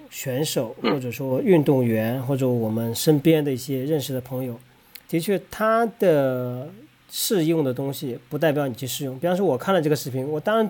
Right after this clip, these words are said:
Speaker 1: 看他的时候作者很轻松啊，
Speaker 2: 嗯，嗯。
Speaker 1: 我想自己去尝试，但是在我，在我自己脑海里画圈的时候，就我画出自己圈，我觉得，哎，我可以尝试，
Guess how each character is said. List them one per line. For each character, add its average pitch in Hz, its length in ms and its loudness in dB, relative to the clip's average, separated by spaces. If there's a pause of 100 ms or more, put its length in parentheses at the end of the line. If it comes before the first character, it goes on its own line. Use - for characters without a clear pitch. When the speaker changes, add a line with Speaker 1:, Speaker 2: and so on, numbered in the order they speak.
Speaker 1:
看 - 180 -4
他 196 100 2
的 185 60 2
时 175 100 -4
候 165 40 -2
作 180 140 0
者 156 100 2
很 127 140 -4
轻 143 160 -2
松 135 160 -2
啊， 123 140 -4
Speaker 2:
嗯， 117 160 2 (140)
嗯。 - 180 0
Speaker 1:
我 175 200 4
想 160 200 2
自 180 100 -2
己 147 100 2
去 - 20 0
尝 123 220 -8
试， 131 80 -6
但 208 200 2
是 190 120 -2
在 220 220 2
我， 147 160 4
在 208 140 4
我 160 100 6
自 - 80 -2
己 208 80 4
脑 165 160 2
海 180 100 2
里 151 120 2
画 185 200 4
圈 190 220 2
的 185 80 4
时 147 100 0
候， 143 80 0
就 156 120 2
我 120 240 2
画 175 180 4
出 156 80 2
自 151 100 0
己 131 60 0
圈， 127 240 -6
我 131 80 -6
觉 143 80 2
得， 147 80 2
哎， 165 180 6 (260)
我 147 100 -2
可 202 100 2
以 180 80 6
尝 135 180 -4
试， 135 160 -8